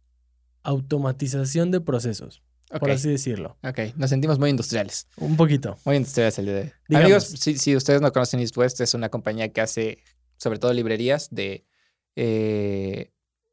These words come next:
Speaker 2: instrumentos reales, pero que generalmente se utilizan para hacer cosas como más cinemáticas, ¿no?
Speaker 1: Es correcto.
Speaker 2: Como para film scoring y cosas así.
Speaker 1: Exacto.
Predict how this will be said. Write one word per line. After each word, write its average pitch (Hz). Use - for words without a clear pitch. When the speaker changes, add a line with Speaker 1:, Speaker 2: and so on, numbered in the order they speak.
Speaker 2:
instrumentos 127
reales, 123
pero 117
que 127
generalmente 143
se 143
utilizan 113
para 101
hacer 104
cosas -
como 95
más 98
cinemáticas, 98
¿no? 143
Speaker 1:
Es 135
correcto. 120
Speaker 2:
Como 110
para 98
film 117
scoring 95
y 92
cosas -
así. -
Speaker 1:
Exacto. -